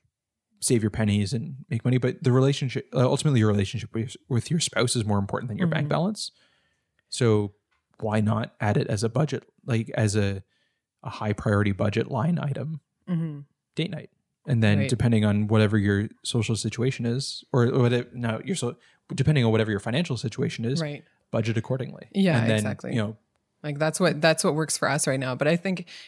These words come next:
Speaker 2: de-, definitely, like, um, invest in it. Like, I've heard of some people, I mean, I mean, it wouldn't happen very often, but, like, y-, you know, you take a trip, for example, together, and that,
Speaker 1: Yeah.
Speaker 2: that's, that's a nice way to reconnect as well.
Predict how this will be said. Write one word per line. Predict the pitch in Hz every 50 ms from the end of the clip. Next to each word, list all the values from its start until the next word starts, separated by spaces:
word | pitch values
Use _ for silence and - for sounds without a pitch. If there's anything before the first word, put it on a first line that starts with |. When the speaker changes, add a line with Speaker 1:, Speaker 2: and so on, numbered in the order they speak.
| - -
Speaker 2:
de-, | - 160 143 147 - -
definitely, | 151 156 139 - - 143 135 131 131 131 131
like, | 131 127 131 - - - _ _ _ _ _ - - -
um, | 160 156 - - - 180 151 - _ _ _ _ _ _ _
invest | - 180 165 143 151 127 135 - - 147
in | 139
it. | 120 139
Like, | 160 165 180
I've | 175 170
heard | - 208 170
of | 147
some | - - 143 143
people, | 147 143 135 131 123 131 - - - - - - - _
I | - 147
mean, | 143 131 123 120 156 - _ _ _ _ - -
I | 170 196
mean, | 196 190 180
it | 175 170
wouldn't | 180 180 185 190 180 165 156 -
happen | - - - - 135 135 - 151 151
very | 143 156 147 147 147
often, | - - 135 139 - - - 151 143
but, | 143 147 -
like, | - 160 151 143 -
y-, | - 151 147 - -
you | - - 196 175 -
know, | -
you | 127 160 175 175
take | 170 - 175 175
a | 165
trip, | - - - - - -
for | - -
example, | - - - - - -
together, | - - 180 - - - - -
and | - - - - 160 160
that, | - - -
Speaker 1:
Yeah. | 214
Speaker 2:
that's, | 185 160 - - - - - - - - - -
that's | 151 147 -
a |
nice | 151 135 139 -
way | 160
to | 143 143
reconnect | 139 147 143 - 151 - - - - 170
as | 156 147 -
well. | 143 139 - - 160 165